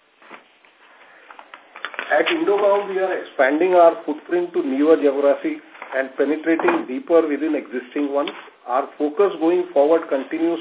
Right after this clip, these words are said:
towards increasing utilization level and increasing our revenue and market share. Once again, I would like to reiterate our volume guidance of sixty-three to sixty-five million meters, and we are optimistic on the future performance of the company.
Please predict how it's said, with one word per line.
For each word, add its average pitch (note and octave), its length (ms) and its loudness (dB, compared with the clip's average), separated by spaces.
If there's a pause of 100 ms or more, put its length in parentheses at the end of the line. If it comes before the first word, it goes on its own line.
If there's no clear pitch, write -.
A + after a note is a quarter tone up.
(100)
towards D3 280 0
increasing D3 600 -2
utilization D3 800 -4
level B2+ 300 -2 (560)
and C#3+ 120 -4
increasing D3+ 540 -4
our C#3+ 180 2
revenue C#3 400 -2
and C3+ 100 -6
market A#2 320 -10 (140)
share. G2 200 -12 (840)
Once C4 260 -4
again, F#3+ 280 2
I F3 120 4
would E3+ 200 -2
like D#3 340 0
to E3+ 140 -6
reiterate D3+ 600 -4 (140)
our C3 220 -4
volume C#3 400 0
guidance D3 400 0
of C#3+ 120 -2 (100)
sixty-three D#3 500 -10
to D3+ 160 -10
sixty-five D3 500 -6
million C3+ 340 -6
meters, C#3+ 340 -4 (580)
and C3+ 160 -2
we D3 140 4
are D#3+ 120 8
optimistic F3+ 800 0 (260)
on C#3+ 140 -6
the D3 160 -2
future D3 280 -4
performance D3 580 -4
of C3 120 -6
the C3 80 -8
company. A#2 380 -10